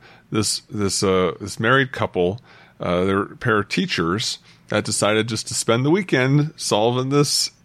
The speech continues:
<laughs> this cipher, and they do it. Uh, and part of it was this first couple assumptions. First is,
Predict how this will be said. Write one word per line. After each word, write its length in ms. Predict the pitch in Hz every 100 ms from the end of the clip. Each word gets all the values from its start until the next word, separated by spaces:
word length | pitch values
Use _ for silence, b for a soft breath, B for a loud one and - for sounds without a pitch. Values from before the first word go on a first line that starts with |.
| -
<laughs> 800 | - - - - - _ - -
this 220 | 139 143
cipher, 640 | - - 247 - 107 120 147 B B -
and 160 | 107
they 120 | 127
do 180 | 151 262
it. 160 | - - _ B B B B B B B -
Uh, 460 | 101 95 92 95 - - - -
and 420 | 117 113 107 123 -
part 240 | - 151
of 100 | 147
it 120 | 120 107
was 540 | 110 104 101 98 - - _ _ _ -
this 340 | 135 127 107
first 280 | - 139 131
couple 260 | 131 113 104
assumptions. 600 | - 123 - 71 62 -
First 420 | 143 147 139 -
is, 360 | 95 95 -